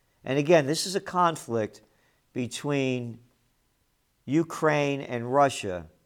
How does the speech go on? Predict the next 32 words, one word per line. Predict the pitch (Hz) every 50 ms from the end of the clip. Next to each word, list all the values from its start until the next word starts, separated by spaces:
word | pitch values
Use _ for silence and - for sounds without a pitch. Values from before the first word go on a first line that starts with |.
| _ _ _ _ _ _ _ _ _ _
that's | - 117 110 - -
been | - 131 113 123
in | - 151 151 160
and | 156 143 143
out | 143 147 147
of | 139 117 107
each | 117 107 - - -
other | 123 117 107 110 104
as | 104 101 -
countries | - - 135 139 135 123 - - 98 90 87 87 78 - - - _ _ _ _ _ _ _ _ _
for | - 120
some | - - 135 113 101
thirteen | - - - 160 160 151 156 - - - 151 151 147 143 135 135
hundred | 127 - 147 143 139 131 117 117 117 123 110 -
years. | 110 123 135 135 127 104 87 78 - - - - - - - - - - _ _ _ _ _ _ _ _ _ _ _ _ _ _
So | - - - 143
for | - - 139 - - 156
outsiders | 165 185 202 - - - - - 185 170 170 170 151 135 110 110 107 101 98 -
to | - 113 113 104 101
be | 98 123 131 131 123
involved | 110 110 110 131 143 147 147 147 131 110 110
in | 104 90 90
this | 90 90 90 - - 104
and | 104 104
making | 117 120 123 123 123 110
it | 110 110 104
worse | 107 123 123 113 101 92 85 - - - - - - _ _ _ _ _ _ _ _ _ _ _ _
has | - 117 120 104
escalated | 135 160 156 - - - 143 131 120 123 117 113 110 107 107 101
it | 113 107 98
into | 110 107 107 107 - - 107 101 98 98 92 95 - _ _ _ _ _ _ _ _ _ -
World | - 104 113 123 127 127 127 127 127 120 120